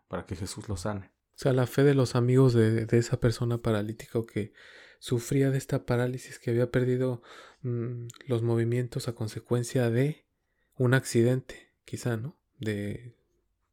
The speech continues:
Speaker 2: porque un paralítico, pues, no nace paralítico, ¿no? La, sino que es por un accidente. Pero creo que aquí se,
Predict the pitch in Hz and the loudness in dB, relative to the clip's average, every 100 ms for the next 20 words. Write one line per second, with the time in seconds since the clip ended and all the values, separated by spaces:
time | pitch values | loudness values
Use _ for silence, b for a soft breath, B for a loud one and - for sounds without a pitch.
0 | _ B B B B - 113 - 110 120 | _ B B B B -8 -6 -2 0 0
1 | 120 127 117 110 - 127 113 110 110 113 | 2 4 4 2 0 -2 4 6 6 4
2 | 117 - - - 104 104 - - 107 101 | 2 0 -4 -2 -2 -2 -6 -6 -6 -4
3 | 107 110 - 110 104 - 107 107 - - | -4 -6 -6 -4 -4 -4 -8 -8 -14 -20
4 | b b b b b _ 113 107 110 - | b b b b b _ -6 -6 -8 -8
5 | 110 113 - B B B - 127 120 151 | -10 -10 -16 B B B 2 2 4 2
6 | 151 160 151 - 156 160 - _ - 120 | 4 0 0 -4 -4 -4 -8 _ -2 -2